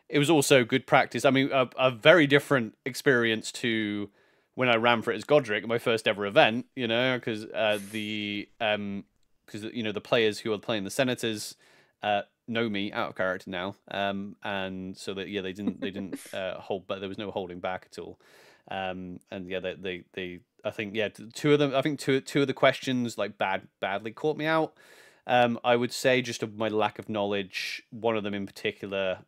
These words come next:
Speaker 1: um, not understanding how adjutants work, um, really tripped me up. Um, but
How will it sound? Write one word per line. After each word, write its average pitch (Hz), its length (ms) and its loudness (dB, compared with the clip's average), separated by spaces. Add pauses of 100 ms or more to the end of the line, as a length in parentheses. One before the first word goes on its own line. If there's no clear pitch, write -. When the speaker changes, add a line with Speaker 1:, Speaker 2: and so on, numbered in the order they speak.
Speaker 1:
um, 95 580 -6
not 107 320 -6
understanding 95 640 -8
how 87 160 -10
adjutants 95 560 -10
work, 95 420 -6 (520)
um, 98 580 -6
really 101 320 -4
tripped 98 260 -4
me 113 100 0
up. 117 220 0 (180)
Um, 92 320 -8 (100)
but - 320 -2